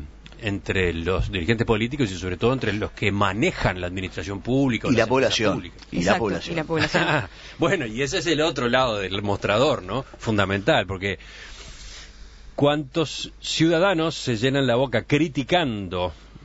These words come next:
Speaker 1: a un gobernante, entre comillas, corrupto, y después en el día a día esos mismos ciudadanos practican microcorrupción, ¿no?
Speaker 3: Sí.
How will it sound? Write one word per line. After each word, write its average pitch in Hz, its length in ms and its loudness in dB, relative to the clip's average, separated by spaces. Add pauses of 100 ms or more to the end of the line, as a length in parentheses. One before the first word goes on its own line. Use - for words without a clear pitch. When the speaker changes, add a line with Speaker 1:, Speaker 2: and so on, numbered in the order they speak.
Speaker 1:
a 101 140 2
un 101 640 2
gobernante, 107 800 0
entre 110 280 -4
comillas, 110 720 -2
corrupto, 120 640 2
y 113 80 -4
después 110 260 -4
en 110 100 -2
el 92 140 -6
día 110 200 0
a - 40 -4
día 127 340 2 (300)
esos 90 280 -4
mismos 101 360 2
ciudadanos 92 480 2
practican 87 600 -4
microcorrupción, 85 1080 -2
¿no? 113 160 -2
Speaker 3:
Sí. 180 180 0